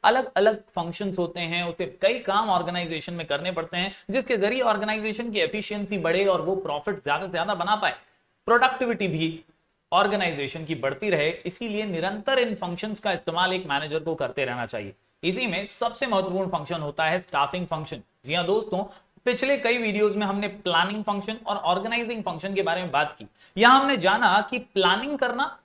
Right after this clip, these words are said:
goals set करने से related है। कहीं ना कहीं planning वाले function में एक manager तय करता है कि organization को क्या हासिल करना है। इसके अलावा organizing वाले function में एक manager सारी चीजों को, resources को,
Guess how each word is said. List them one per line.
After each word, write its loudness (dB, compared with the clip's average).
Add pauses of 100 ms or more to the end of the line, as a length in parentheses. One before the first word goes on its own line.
goals 6
set 2
करने 2
से 0
related 2
है। -10 (200)
कहीं 0
ना -4
कहीं -4 (380)
planning 4
वाले 2
function -2
में -2
एक -4
manager 0 (300)
तय 2
करता 0
है 2
कि -6 (100)
organization -2
को 0
क्या 0
हासिल -4
करना -4
है। -20 (220)
इसके -2
अलावा 2
organizing 4
वाले 2
function -4
में -4 (200)
एक 0
manager 2
सारी 2
चीजों 0
को, 4
resources 0
को, 0